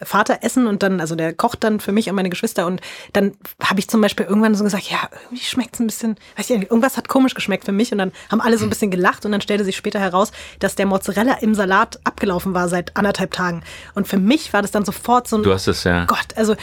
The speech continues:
Speaker 1: als hätte ich's irgendwie geahnt, aber alle haben sich drüber lustig gemacht und für mich war's, oh mein Gott, ich hab ein abgelaufenes Lebensmittel gegessen.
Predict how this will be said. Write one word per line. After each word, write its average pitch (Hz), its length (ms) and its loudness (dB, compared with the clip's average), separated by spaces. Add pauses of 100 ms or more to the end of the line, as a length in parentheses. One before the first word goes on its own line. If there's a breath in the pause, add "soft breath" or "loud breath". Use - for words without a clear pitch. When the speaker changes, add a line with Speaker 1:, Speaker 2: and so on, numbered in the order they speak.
(180 loud breath)
Speaker 1:
als 208 160 0
hätte 262 140 2
ich's - 120 -8
irgendwie 226 320 2
geahnt, 220 440 2
aber 208 200 -2
alle 226 120 4
haben 226 100 4
sich 208 100 -4
drüber 208 180 0
lustig 240 260 -2
gemacht 214 260 0
und 196 80 -4
für - 80 -6
mich 196 180 -4
war's, 220 140 -10
oh 190 40 -6
mein 170 280 -4
Gott, - 200 2
ich - 120 -10
hab 175 100 -8
ein - 120 -6
abgelaufenes 208 560 0
Lebensmittel 208 480 2
gegessen. 175 420 0